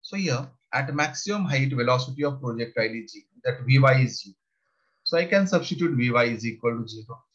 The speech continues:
If we substitute V Y is equal to zero, then we get zero in this equation, huh? So this equation we get zero is equal to U sine theta minus G T.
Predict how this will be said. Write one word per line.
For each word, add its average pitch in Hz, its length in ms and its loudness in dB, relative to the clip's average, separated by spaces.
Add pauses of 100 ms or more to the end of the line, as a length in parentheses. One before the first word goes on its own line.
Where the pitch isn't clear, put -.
(300)
If 165 180 2
we 208 120 2
substitute 190 520 2
V 123 200 4
Y 160 140 6
is 165 220 4
equal 165 300 0
to 156 100 -2
zero, 160 280 0
then 160 180 -2
we 156 180 2
get 160 300 -2
zero 170 560 0
in 151 120 -10
this 151 200 -4
equation, 127 420 -10
huh? - 120 -8 (500)
So - 160 -8
this 131 320 0 (360)
equation 120 680 -2 (460)
we 113 280 0
get 104 220 -6 (380)
zero 165 280 4
is 135 220 2
equal 135 300 2
to 131 100 2
U 143 160 4
sine 139 260 0
theta 131 220 2
minus 110 480 -6
G - 80 -20
T. - 40 -20